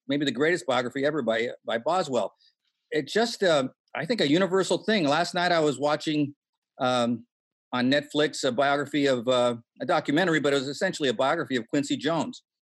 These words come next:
And it was so well done. And I knew something about Quincy Jones, but not a lot. And now I love Quincy Jones. Now I wanna know more. And I think that's what a great biography does.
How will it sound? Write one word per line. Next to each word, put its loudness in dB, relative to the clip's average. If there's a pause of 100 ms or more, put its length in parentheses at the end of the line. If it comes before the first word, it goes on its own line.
And -2
it 0
was -4
so 4
well 4
done. 2 (420)
And -4
I 2
knew 4
something 0
about 0
Quincy -2
Jones, -2
but 0
not 0
a 2
lot. 0
And -2
now 0
I 2
love 0
Quincy -2
Jones. -12
Now 0
I 2
wanna 0
know 2
more. 2
And 2
I -2
think -6
that's -2
what 0
a 0
great -2
biography -4
does. -10